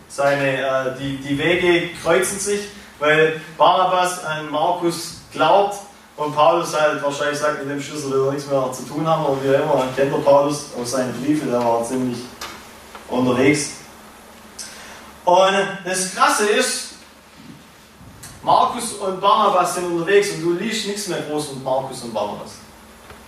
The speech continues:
Warum? Weil die, weil Paulus mit, ähm, Timotheus und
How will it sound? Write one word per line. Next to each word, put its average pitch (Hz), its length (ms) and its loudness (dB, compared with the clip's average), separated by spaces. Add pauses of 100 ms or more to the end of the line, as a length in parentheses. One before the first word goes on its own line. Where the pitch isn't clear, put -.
(540)
Warum? 170 460 2 (280)
Weil 131 220 4
die, 135 220 0 (260)
weil 143 300 6
Paulus 170 580 4
mit, 156 200 -2 (160)
ähm, 143 320 4
Timotheus 190 720 -2
und 156 440 2